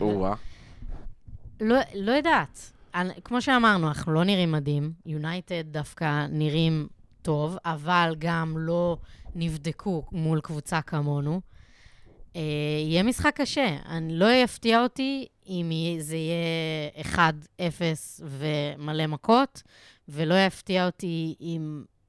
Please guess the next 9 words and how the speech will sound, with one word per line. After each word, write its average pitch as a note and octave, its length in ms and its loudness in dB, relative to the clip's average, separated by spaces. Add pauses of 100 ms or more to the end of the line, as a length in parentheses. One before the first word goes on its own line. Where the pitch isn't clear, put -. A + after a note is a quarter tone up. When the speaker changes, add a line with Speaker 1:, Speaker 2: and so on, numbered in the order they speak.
(160)
Speaker 2:
נפסיד, B3+ 520 0
ולא G3+ 160 6
יפתיע A#3 400 4
אותי A#3+ 220 2
אם G#3+ 100 2
נ-, E3+ 280 -4
ננצח E3+ 460 0
שלוש D#3+ 380 0
אפס. C#3 420 -8